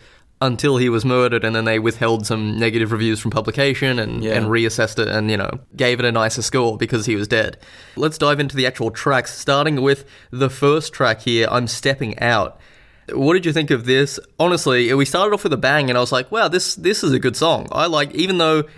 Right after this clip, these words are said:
Speaker 1: it was, you know, they're all unfinished, and we'll get into that, I thought I'm Stepping Out was a nice little funky track.
Speaker 2: Yeah, yeah, definitely. It's a fine song. Um, very typical of what I've heard from John Lennon.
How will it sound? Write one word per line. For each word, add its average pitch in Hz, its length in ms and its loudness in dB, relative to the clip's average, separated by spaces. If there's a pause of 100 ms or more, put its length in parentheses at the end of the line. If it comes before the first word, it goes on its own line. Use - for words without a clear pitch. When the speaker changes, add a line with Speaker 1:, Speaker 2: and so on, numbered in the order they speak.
(100)
Speaker 1:
it 131 240 -2
was, 127 360 0
you 131 160 -2
know, 117 120 0
they're 127 220 2
all 151 240 4
unfinished, 127 680 0
and 113 80 -2
we'll 113 80 0
get 120 180 2
into 131 220 0
that, 110 260 0 (240)
I 170 140 0
thought 160 160 2
I'm 131 160 0
Stepping 123 320 -2
Out 117 120 0
was 120 200 0
a 123 180 0
nice 123 400 0
little 120 220 2
funky 110 260 -4
track. 101 340 -4
Speaker 2:
Yeah, 180 600 2
yeah, 180 300 0
definitely. 156 460 -2
It's 170 120 0
a 208 60 -2
fine 175 320 0
song. 127 480 0
Um, 131 360 -2
very 151 220 0
typical 143 540 0
of 120 80 -6
what 131 120 2
I've 127 260 0
heard 127 340 0
from 117 240 -2
John 117 260 0
Lennon. 113 400 -2